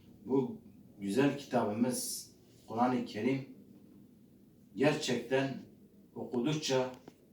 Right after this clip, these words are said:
okuması geliyor insanın. Çünkü insana huzur veriyor,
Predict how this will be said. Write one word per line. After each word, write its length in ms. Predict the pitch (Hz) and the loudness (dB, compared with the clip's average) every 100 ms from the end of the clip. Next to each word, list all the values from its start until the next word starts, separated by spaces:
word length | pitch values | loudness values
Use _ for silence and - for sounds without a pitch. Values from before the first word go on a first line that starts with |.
| - - - - - | -20 -20 -20 -20 -16
okuması 560 | 117 - 110 104 - - | -12 -8 -2 -2 -2 -2
geliyor 260 | 104 98 | 0 0
insanın. 440 | 87 80 180 165 160 - - _ _ _ - | -2 -8 -12 -12 -16 -20 -20 _ _ _ -6
Çünkü 240 | 147 131 | -2 -2
insana 540 | 113 101 113 120 117 | -4 -8 -2 0 0
huzur 280 | 92 92 117 | -4 -4 -2
veriyor, 260 | 110 87 | -2 -4